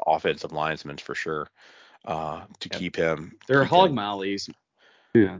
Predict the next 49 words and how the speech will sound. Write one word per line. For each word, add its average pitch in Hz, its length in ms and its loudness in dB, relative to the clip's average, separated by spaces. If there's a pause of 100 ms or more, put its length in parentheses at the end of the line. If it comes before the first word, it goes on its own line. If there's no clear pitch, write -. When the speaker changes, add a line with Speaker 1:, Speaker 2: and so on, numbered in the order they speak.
Speaker 1:
Yeah. 90 140 -16
Speaker 2:
So, 120 280 6
Speaker 1:
Yeah, - 80 10
Speaker 2:
like, 113 100 10
Speaker 1:
every 170 160 10
Speaker 2:
that's 143 100 8
Speaker 1:
one 160 80 10
Speaker 2:
what - 20 12
Speaker 1:
of 147 60 10
these 127 160 6
Speaker 2:
they're, - 20 6
Speaker 1:
dudes 123 180 6
Speaker 2:
they're 123 80 4
Speaker 1:
are - 40 6
Speaker 2:
gonna 117 100 10
Speaker 1:
like 113 80 0
three 127 320 0
thirty, 113 560 2
every 107 240 0
fucking - 420 -10
one 95 140 -6
of 85 80 -6
'em 82 100 -6
damn - 260 -12
near. 71 260 -14 (100)
Speaker 2:
Mm-hmm. 110 340 -12
Speaker 1:
Wow. 76 360 -4 (400)
Speaker 2:
Yeah. - 140 -8 (840)
Yeah. 113 220 2
They're, 147 220 6
and 151 100 6
they're 143 120 6
stating 165 500 8
too 143 280 4
that 123 400 2
this 143 200 2
is 139 300 4 (180)
going, 135 300 4
it, 131 180 4
potentially, 131 600 2
and 110 80 0
this 127 160 -2
is 117 100 -2
just 117 240 2
what, 113 280 2
um, 107 360 4
some 131 300 4
of 117 160 6
the, 107 440 2